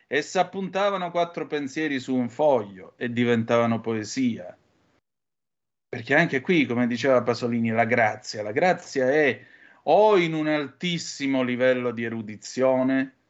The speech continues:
o in, nelle persone cosiddette ignoranti, quelle con una buona quarta elementare fatta a dovere,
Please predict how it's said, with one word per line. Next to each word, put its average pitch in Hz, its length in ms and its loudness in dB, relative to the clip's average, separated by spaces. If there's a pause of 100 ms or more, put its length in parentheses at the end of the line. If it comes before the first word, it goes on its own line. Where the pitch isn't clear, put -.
(480)
o 208 440 4
in, 185 320 -4
nelle 190 320 0
persone 170 540 -2
cosiddette 156 640 -2
ignoranti, 156 600 2
quelle 151 240 4
con 147 140 0
una 151 200 4
buona 175 540 4
quarta 160 380 0
elementare 139 680 0
fatta 127 320 -2
a 120 40 -2
dovere, 113 680 -2